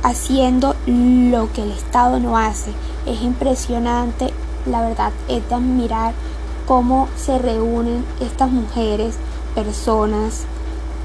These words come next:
para colaborar en su pueblo, para poner un pequeño colegio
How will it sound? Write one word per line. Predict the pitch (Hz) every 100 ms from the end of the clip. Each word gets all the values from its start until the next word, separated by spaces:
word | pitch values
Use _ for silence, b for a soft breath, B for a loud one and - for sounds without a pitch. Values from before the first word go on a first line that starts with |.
| - - - -
para | 262 240
colaborar | 226 240 233 233 214 214
en | 226
su | 254
pueblo, | 220 - 247 214 196 -
para | - 233 -
poner | 226 214 214 214 214 - - - - - - -
un | 233
pequeño | 233 226 220 220
colegio | 208 208 233 247 226 - 233 220 220 226